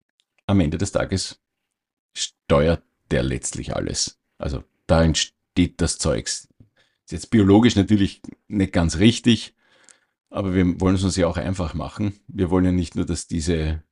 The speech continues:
Veränderungen alle wissenschaftlich richtig sind, wir wollen ja, dass sie funktionieren, weil sonst helfen sie uns ja nix an der Stelle. Ja. Und da, da steckt halt einfach schon echt viel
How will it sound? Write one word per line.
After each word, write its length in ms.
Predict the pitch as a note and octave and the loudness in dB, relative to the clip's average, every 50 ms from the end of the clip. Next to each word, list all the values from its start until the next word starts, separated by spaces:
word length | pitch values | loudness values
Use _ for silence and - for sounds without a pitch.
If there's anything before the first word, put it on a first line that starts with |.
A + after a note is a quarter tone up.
| _ _ | _ _
Veränderungen 1000 | - - E2+ - - F2+ F#2 F#2+ F2 D#2+ E2+ E2+ E2 D#2 D#2 D#2 D#2+ D#2 D#2+ _ - | -14 -10 -10 -8 -6 -4 -4 -4 -2 0 0 0 0 0 0 -2 -4 -6 -8 _ -6
alle 500 | - D#2+ D#2+ E2 D#2+ D#2 D2+ D#2 E2+ - _ _ _ _ _ | -4 -2 0 0 -2 -2 -2 -6 -8 -10 _ _ _ _ _
wissenschaftlich 800 | - G2+ G2 G2 - - G2 - F#2+ - - - - F#2+ E2+ - F#2+ | -4 -2 -2 -2 -2 -4 -6 -4 -4 -6 -6 -4 -4 -4 -2 0 2
richtig 400 | G2+ A2 - - - A#2 G#2+ - | 0 0 0 -2 -12 -12 -10 -4
sind, 200 | - A2 G#2+ F2+ | -2 -2 0 0
wir 120 | F2+ E2+ | -2 0
wollen 160 | E2+ F2 E2+ | 0 0 0
ja, 80 | F2 E2+ | 0 -2
dass 240 | E2 E2+ D#2+ - - | -2 -6 -8 -8 -8
sie 280 | E2+ E2+ E2 D#2 D2+ - _ | -8 -8 -8 -8 -10 -14 _
funktionieren, 680 | - - F2+ - - - - F#2 F2 D#2+ C#2 - - _ _ _ _ _ _ _ | -6 -6 -6 -6 -4 -4 -2 0 0 -2 -4 -6 -10 _ _ _ _ _ _ _
weil 260 | - - D#2+ C#2+ - - _ _ _ _ _ - | -8 -6 -6 -6 -6 -8 _ _ _ _ _ -10
sonst 420 | - F2 E2 D#2 C#2+ - - _ _ _ _ _ - | -4 -2 -2 -2 -2 -6 -14 _ _ _ _ _ -10
helfen 320 | - D#2+ D#2 D2+ - D2 C#2 | -6 -4 -4 -4 -4 -6 -6
sie 100 | - C2 | -6 -6
uns 140 | A1+ - | -6 -6
ja 100 | - - | -6 -8
nix 380 | G1+ G1+ - - - - - _ _ _ _ _ _ _ _ _ _ _ _ _ _ _ _ - | -8 -10 -10 -10 -14 -14 -14 _ _ _ _ _ _ _ _ _ _ _ _ _ _ _ _ -10
an 140 | - D2 | -8 -6
der 120 | - - - | -6 -6 -8
Stelle. 260 | - - - - - _ _ - | -10 -12 -14 -16 -18 _ _ -10
Ja. 160 | F2+ E2 - _ - | -8 -8 -8 _ -10
Und 160 | - F#2 - - | -12 -6 2 4
da, 160 | A#2+ A2+ A2 | 4 4 4
da 280 | A2+ G#2 - - B2 | 0 -4 0 0 0
steckt 280 | A2 - D#3+ D#3+ - - | 2 2 0 0 2 0
halt 120 | C#3+ A#2 | 0 0
einfach 260 | G#2+ A2+ B2 C3 B2 - | 2 0 0 0 0 0
schon 160 | - A#2 - | 0 -2 -2
echt 280 | - A2 A#2 - - - | 0 -4 -4 -4 -8 -10
viel 420 | - B2 B2 B2 A#2+ B2 A2+ - | 0 2 2 4 4 2 0 0